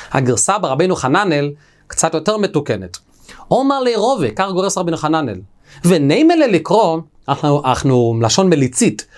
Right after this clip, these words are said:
הולכים לפסוק, "לא עולה לבוי כזה בחג הפסח", ואומרים לו, "דבארבוסו שחליס בשבס כסיבס", אתה נכתבת על י"ד ניסן שחל בשבת. באופן מסוים נכתבת, לא בכל אופן,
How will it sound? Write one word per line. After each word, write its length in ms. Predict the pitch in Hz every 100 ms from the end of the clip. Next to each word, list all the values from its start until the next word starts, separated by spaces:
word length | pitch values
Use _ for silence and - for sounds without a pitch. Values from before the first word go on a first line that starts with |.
| - -
הולכים 380 | 156 - 262
לפסוק, 560 | 277 240 160 - 240 -
"לא 100 | 160
עולה 160 | 214 165
לבוי 180 | 185 202
כזה 180 | 160
בחג 300 | 185 170 180
הפסח", 540 | 160 139 117 175 165 - _ - - -
ואומרים 480 | 160 143 143 269 240
לו, 280 | 185 180 185 _ _ -
"דבארבוסו 800 | 190 185 185 180 143 269 311 285
שחליס 460 | 262 247 - 269 277
בשבס 420 | 277 - 294 -
כסיבס", 500 | - 302 285 277 - -
אתה 200 | - 233 294
נכתבת 680 | 269 151 - 240 285 214 214 208 208 _ _ -
על 160 | 202 202
י"ד 200 | 180 220 302 294 226
ניסן 300 | 320 311 262
שחל 320 | 240 247 262
בשבת. 560 | 311 311 262 277 277 - _ _ _ -
באופן 360 | 165 240 285
מסוים 440 | 294 294 294 262 277
נכתבת, 420 | 262 - 240 -
לא 200 | 196 220
בכל 400 | 277 269 254 240
אופן, 280 | 226 220